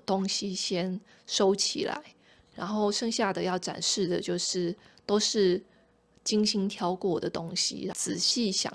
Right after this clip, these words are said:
过它的摆法啊，跟颜色等等。所以说起来呢，透明的橱柜呢，其实真的还蛮不容易维持的。因为透明的橱柜呢，它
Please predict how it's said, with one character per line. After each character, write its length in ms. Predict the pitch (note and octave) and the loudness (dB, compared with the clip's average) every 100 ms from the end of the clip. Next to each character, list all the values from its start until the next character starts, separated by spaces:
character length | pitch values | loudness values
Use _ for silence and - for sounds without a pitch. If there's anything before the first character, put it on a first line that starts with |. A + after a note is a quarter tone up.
| - | -4
过 180 | F#3 F#3 | 2 2
它 160 | G#3 F3+ | 0 -2
的 240 | F3+ F3+ - | -2 -4 -4
摆 240 | E3+ E3 | -2 -2
法 360 | G3 - - - | -4 -4 -6 -6
啊， 100 | - | -10
跟 280 | F3+ F#3 F#3 | -6 -4 -2
颜 240 | G3 - F3 | -2 -4 -6
色 300 | - F3+ E3+ | 0 2 2
等 260 | D#3+ E3+ - | -4 -8 -8
等。 140 | - - - _ - - - _ _ | -8 -10 -20 _ -20 -20 -20 _ _
所 220 | - A#3+ | 0 4
以 60 | C4 | 4
说 200 | A#3+ A#3 | 6 6
起 280 | A#3 - G#3 | 6 4 4
来 180 | F3 - | 2 0
呢， 360 | - D#3 A3 - _ _ _ - | -2 -4 -6 -12 _ _ _ -4
透 240 | F4 C4+ | 4 6
明 220 | F#3+ F3 | 6 2
的 100 | F#3 | 0
橱 280 | E3+ F3+ F3 | 0 2 2
柜 300 | - A3 F3+ | 6 6 6
呢， 220 | F3 F3 F3 - _ _ | 2 0 -4 -8 _ _
其 180 | - A#3 | -4 0
实 120 | A#3 | 2
真 220 | G3+ A3 G#3+ | 2 2 2
的 100 | G#3 | 0
还 360 | - - E3+ | 0 -2 -2
蛮 240 | F3+ E3+ F3 | 0 0 0
不 160 | - | 2
容 240 | F#3+ D#3+ F3 | 4 2 0
易 180 | F3+ F3+ | -2 0
维 260 | - - | 0 0
持 360 | - - - - | 2 2 0 -6
的。 160 | - D4 _ _ _ _ - - _ _ - | -10 -10 _ _ _ _ -20 -20 _ _ -8
因 160 | C4 | -2
为 200 | D4 C4+ | 4 4
透 240 | B3 - A#3+ | 4 2 4
明 180 | F3+ E3+ | 4 0
的 80 | |
橱 320 | F3 - F3+ F3+ | 0 0 0 2
柜 300 | A3 G#3 F3+ | 2 4 2
呢， 240 | E3+ F3 | 0 -2
它 340 | A3+ G3 F#3+ | -2 0 0